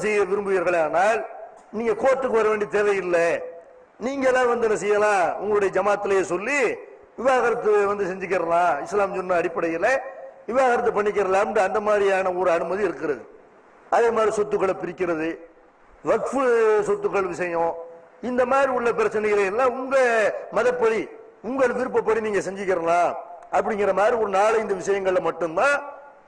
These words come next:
நமக்கு சிவில் சட்டம், தனி சிவில் சட்டம் இருக்கிறது. இது அல்லாம எந்த பிரச்சனையா இருந்தாலும் சரி, எல்லாருக்கும் இந்த நாட்டுல என்னவோ அதுதான் முஸ்லிம்களுக்கும். ஆனால் இதுக்கு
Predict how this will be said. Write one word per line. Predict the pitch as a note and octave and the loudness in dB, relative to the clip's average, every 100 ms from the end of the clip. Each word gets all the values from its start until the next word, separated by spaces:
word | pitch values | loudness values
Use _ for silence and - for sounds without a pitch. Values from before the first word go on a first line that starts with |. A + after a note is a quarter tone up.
| D#3 | -2
நமக்கு | G#3 G#3+ A#3+ A3+ G#3 | -2 -2 0 0 0
சிவில் | B3 B3+ F3+ | -4 -6 -4
சட்டம், | G3 F#3+ E3 | -2 -2 -2
தனி | F#3 B3+ A3 | -2 -2 -6
சிவில் | A3 G3+ | -6 -4
சட்டம் | F3+ A3+ F3+ | -2 0 -2
இருக்கிறது. | D3 D3 - - - - - - - - - - - - - G#3+ | -2 -6 -8 -14 -20 -20 -20 -20 -20 -20 -20 -20 -20 -20 -10 -4
இது | A#3 G#3 | 2 2
அல்லாம | A3+ A#3 A#3 B3 G#3 G#3 | 2 2 2 0 0 0
எந்த | B3+ C4 | 0 0
பிரச்சனையா | A#3 G#3+ A#3 A3 | 0 0 0 2
இருந்தாலும் | G3+ G#3 G3+ | 2 0 0
சரி, | D#3+ - - - _ - - - - - D#3+ | -2 -8 -20 -20 _ -20 -20 -20 -20 -6 -4
எல்லாருக்கும் | G#3 A3+ A#3 C4+ C4 C4 B3 | -2 2 4 2 0 0 0
இந்த | A3+ G#3+ | 0 0
நாட்டுல | A3 A3 F#3+ G3 | 0 0 0 0
என்னவோ | G3+ G#3 C4 A3 F3 | 0 2 2 2 2
அதுதான் | G#3 A#3+ G3+ | 2 0 -2
முஸ்லிம்களுக்கும். | F#3 G#3 F#3+ D#3 A#2 - - - - - - - - - - F#3+ | -4 -4 -4 -6 -8 -16 -20 -20 -20 -20 -20 -20 -20 -8 -2 0
ஆனால் | B3+ C4+ B3+ | 2 2 0
இதுக்கு | A#3 G#3 | -2 -4